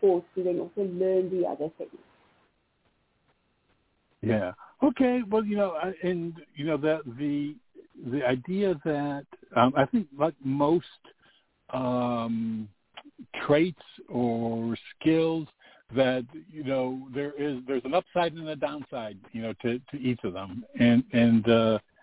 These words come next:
Speaker 2: it, it's, I think it's important then maybe to, to recognize, to recognize that downside and not, not to, um, allow it to, uh, detract from our creativity.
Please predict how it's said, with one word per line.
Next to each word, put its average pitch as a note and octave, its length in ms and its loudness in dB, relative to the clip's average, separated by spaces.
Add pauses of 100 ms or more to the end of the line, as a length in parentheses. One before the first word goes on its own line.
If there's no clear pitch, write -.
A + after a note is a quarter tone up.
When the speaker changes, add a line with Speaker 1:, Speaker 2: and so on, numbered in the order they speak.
(500)
Speaker 2:
it, C3 200 4
it's, C#3 220 0
I D3 120 4
think C#3 220 0
it's B2+ 160 0
important C3 400 2
then B2 240 4
maybe A#2+ 360 2
to, A2+ 220 0 (1000)
to C3 100 -4
recognize, B2 640 -2 (800)
to F#3+ 80 2
recognize F3 480 0
that B2 160 -4
downside A#2+ 480 -6
and A#2+ 120 -6
not, C3 260 -8
not C3 260 -8 (120)
to, B2+ 400 0
um, A#2 380 -2 (100)
allow A#2+ 420 6
it A#2+ 120 -2 (640)
to, A#2 360 0
uh, G#2+ 260 -2 (540)
detract - 460 2 (360)
from B2 260 -4 (100)
our A#2 160 -2
creativity. A2+ 540 -4